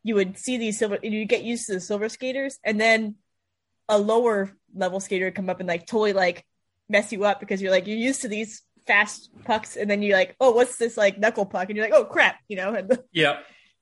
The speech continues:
Speaker 2: Yeah, the, the only time I guess I could say that I skated down, if you could even call it that, I was in college, and my timing was just off.
Speaker 1: Mm-hmm.
Speaker 2: And the women's team, one of their goalies got sick, and then,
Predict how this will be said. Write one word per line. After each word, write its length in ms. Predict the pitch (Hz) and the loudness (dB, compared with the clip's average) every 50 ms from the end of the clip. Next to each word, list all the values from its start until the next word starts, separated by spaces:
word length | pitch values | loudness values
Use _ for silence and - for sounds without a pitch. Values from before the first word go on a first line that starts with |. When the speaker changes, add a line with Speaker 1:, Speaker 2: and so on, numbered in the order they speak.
| _ _ _ _ _ _ _ | _ _ _ _ _ _ _
Speaker 2:
Yeah, 220 | 165 151 151 139 131 | 0 2 2 2 2
the, 80 | 147 151 151 | -2 -6 -8
the 160 | 143 143 151 - | -8 -8 -8 -6
only 280 | 139 160 185 208 214 | -6 -6 -4 -4 -6
time 260 | 202 - 165 160 160 156 | -6 -6 -6 -4 -2 -2
I 80 | 147 135 | -4 -2
guess 260 | 135 135 127 - 151 | -4 -4 -4 -4 -8
I 60 | 139 | -8
could 180 | 135 139 127 - | -8 -10 -12 -8
say 220 | - 135 127 127 123 127 | -6 -6 -6 -6 -6 -8
that 180 | - 127 120 117 | -8 -6 -4 -4
I 160 | 110 101 95 | -4 -6 -8
skated 640 | - - - - - - 127 127 127 123 110 101 - | -12 -16 -18 -12 -8 -6 -6 -4 -4 -6 -8 -6 -6
down, 320 | 120 107 104 113 120 127 | -6 -4 -2 -2 -4 -4
if 140 | 131 - - | -6 -10 -12
you 60 | - _ | -16 _
could 120 | - 123 120 | -12 -12 -10
even 180 | 110 107 107 | -12 -12 -14
call 240 | - - 113 113 117 | -12 -8 -6 -6 -6
it 100 | 117 - | -6 -8
that, 200 | 113 101 101 107 | -10 -10 -8 -8
I 60 | 113 110 | -8 -8
was 180 | 110 104 - | -10 -12 -12
in 100 | 117 120 | -14 -10
college, 540 | 120 131 117 113 117 113 110 110 110 - - _ _ _ _ _ _ _ _ _ _ - | -8 -4 -4 -2 -4 -4 -4 -6 -8 -12 -18 _ _ _ _ _ _ _ _ _ _ -6
and 400 | 131 123 120 117 113 117 120 - _ - | -4 -2 -2 -2 -4 -6 -8 -12 _ -6
my 100 | 160 170 | -6 -6
timing 400 | - - 226 226 240 240 208 156 143 | -4 -2 -2 0 0 0 -2 -2 -6
was 180 | 131 123 - | -8 -10 -10
just 240 | - - 131 - - | -10 -12 -12 -10 -10
off. 380 | 107 95 87 78 - _ _ _ _ _ _ _ _ _ _ _ _ - | -12 -12 -12 -14 -20 _ _ _ _ _ _ _ _ _ _ _ _ -6
Speaker 1:
Mm-hmm. 40 | 147 | -2
Speaker 2:
And 440 | 143 143 139 139 135 139 139 139 135 - _ _ | 0 0 2 2 0 -2 -2 -6 -10 -16 _ _
the 120 | 131 139 135 | -8 -6 -4
women's 460 | 127 139 160 190 202 185 151 - - | -4 -4 -4 -4 -6 -6 -8 -10 -8
team, 220 | - 147 143 139 | -8 -6 -6 -6
one 140 | 160 151 151 | -6 -6 -6
of 80 | 165 160 | -6 -4
their 120 | 165 160 | -4 -4
goalies 420 | 135 135 127 131 135 135 127 127 - | -4 -4 -4 -4 -4 -4 -6 -6 -6
got 280 | 135 123 117 - - - | -6 -6 -6 -6 -10 -14
sick, 560 | - - - 151 139 113 104 - - - _ _ _ _ - | -18 -8 -4 -2 -2 -2 -4 -6 -12 -20 _ _ _ _ -12
and 100 | 127 123 | -8 -8
then, 140 | 117 117 117 | -6 -6 -8